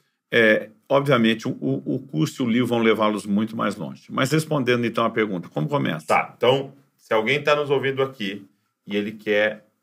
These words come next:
Speaker 2: é, nunca jejuou, ele tá na estatística de que é alguém que nunca fez, como ele pode começar, é, essa prática?
Speaker 1: Dando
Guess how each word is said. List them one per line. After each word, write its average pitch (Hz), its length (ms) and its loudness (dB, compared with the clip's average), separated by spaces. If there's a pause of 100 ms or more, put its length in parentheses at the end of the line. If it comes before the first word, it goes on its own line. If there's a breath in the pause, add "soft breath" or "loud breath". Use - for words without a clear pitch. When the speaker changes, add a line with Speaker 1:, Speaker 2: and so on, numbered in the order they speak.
Speaker 2:
é, 87 200 -8
nunca 147 320 0
jejuou, 98 480 -2
ele 85 100 -12
tá 107 140 2
na 117 80 2
estatística 120 680 -2
de 101 140 -6
que 110 200 -2
é - 20 6
alguém 104 320 2
que 120 100 -12
nunca 135 380 -4
fez, - 420 -4 (100)
como 131 320 -2
ele 113 140 -4
pode 110 320 0
começar, 90 580 -6 (460)
é, 90 300 -2
essa 90 240 -6
prática? 78 340 -14 (100)
Speaker 1:
Dando 156 600 -2